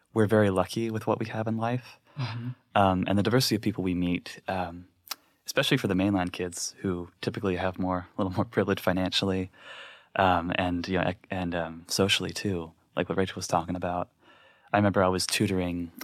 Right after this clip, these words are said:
Speaker 1: uh, one of my friends from Hong Kong, uh, with poetry, and she, she wanted to write really, like, beautiful i-, poetry in English, and she was having a hard time, like, understanding metaphors and, and, um, you know, kinda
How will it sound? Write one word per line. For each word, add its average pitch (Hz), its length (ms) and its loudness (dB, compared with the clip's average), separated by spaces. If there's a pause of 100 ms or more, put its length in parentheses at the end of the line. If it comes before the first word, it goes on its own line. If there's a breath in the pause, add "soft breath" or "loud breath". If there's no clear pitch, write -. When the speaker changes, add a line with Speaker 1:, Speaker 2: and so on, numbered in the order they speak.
Speaker 1:
uh, 95 80 -2
one 92 120 2
of - 20 0
my 87 100 -2
friends - 600 -2
from 85 560 -10
Hong 90 220 -2
Kong, 92 360 2 (600 soft breath)
uh, 95 120 0
with 87 120 -8
poetry, 104 480 0 (1040)
and 90 380 0
she, 101 160 -4
she 107 140 -2
wanted 92 180 2
to 92 60 -2
write 92 140 -2
really, 92 320 -2
like, 92 200 -8
beautiful 95 380 -2
i-, - 100 -4 (220)
poetry 95 280 -2
in 90 60 -4
English, 95 460 0 (680 loud breath)
and 101 100 0
she 107 100 4
was 95 120 4
having 95 180 2
a 92 40 0
hard 95 220 -2
time, 95 260 4
like, 90 160 0
understanding 90 440 -4
metaphors 92 540 0
and, 92 260 -4
and, 85 220 -6
um, 85 260 -4 (200)
you 95 80 -6
know, 87 60 -2
kinda 85 340 -6